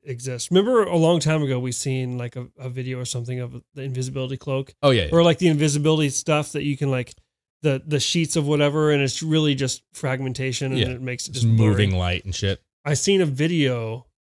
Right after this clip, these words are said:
Speaker 1: the other day where they, it was an actual, like, blanket, and the guy literally held it up and
Speaker 2: I don't
Speaker 1: draped,
Speaker 2: believe it.
Speaker 1: draped it over him,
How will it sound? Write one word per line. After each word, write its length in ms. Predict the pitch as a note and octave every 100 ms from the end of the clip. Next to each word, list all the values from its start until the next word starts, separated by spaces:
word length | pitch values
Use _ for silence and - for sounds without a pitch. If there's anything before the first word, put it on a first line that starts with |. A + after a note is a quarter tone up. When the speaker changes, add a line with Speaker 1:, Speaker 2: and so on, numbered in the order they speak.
| _
Speaker 1:
the 180 | D3 D3
other 160 | C3+ C3
day 500 | C#3 C3+ B2 A2+ B2+ _ _ _ _ _ _ _ _ _ -
where 400 | D3+ C#3+ C3 C3+
they, 280 | C#3 C3+ -
it 120 | D#3
was 160 | D3+ C#3
an 80 | -
actual, 400 | C#3 - D3+ C3
like, 160 | B2+
blanket, 680 | C3+ B2+ A#2+ B2+ - - - _ _ _ _ _ _ _ _
and 380 | D#3+ C#3+ C3 B2+
the 80 | C3+
guy 360 | C3+ C3+ C3+ - _
literally 360 | D3+ D#3 E3+ D#3+
held 220 | C#3+ D3
it 100 | C#3+
up 240 | C3 B2+ _
and 120 | C#3
Speaker 2:
I 40 | C#3
don't 80 | D#3
Speaker 1:
draped, 60 |
Speaker 2:
believe 200 | B2+ B2
it. 120 | F2+ - -
Speaker 1:
draped 260 | D#3+ D#3+ D#3+
it 60 |
over 200 | D#3+ D3+
him, 340 | C#3+ C3+ C3